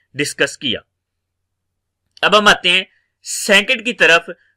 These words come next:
तो सेकंड में हमने क्या सीखा था, न्यूमेरिकली। न्यूमेरिकली हम कैसे डिफाइन करते थे, by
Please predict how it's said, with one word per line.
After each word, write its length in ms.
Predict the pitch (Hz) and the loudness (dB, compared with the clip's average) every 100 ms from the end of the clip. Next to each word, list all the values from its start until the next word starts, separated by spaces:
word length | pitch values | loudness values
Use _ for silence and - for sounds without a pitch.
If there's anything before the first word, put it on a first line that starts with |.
| _ | _
तो 80 | 180 | -8
सेकंड 420 | - 202 196 233 | 0 0 2 0
में 120 | 233 | -2
हमने 220 | 233 214 220 | -2 -2 0
क्या 180 | 226 | 2
सीखा 280 | 226 208 208 | 0 -2 -4
था, 120 | 202 | 0
न्यूमेरिकली। 680 | 208 185 170 190 226 214 208 _ _ _ _ - | 0 2 4 4 2 0 -2 _ _ _ _ -16
न्यूमेरिकली 600 | 127 147 170 220 240 240 | -8 2 4 4 2 0
हम 160 | 240 220 | -2 2
कैसे 280 | 214 208 | 2 2
डिफाइन 380 | 214 220 208 202 | 0 2 2 4
करते 280 | 196 202 214 | 0 -2 -2
थे, 140 | 202 | -2
by 160 | 190 190 | 2 2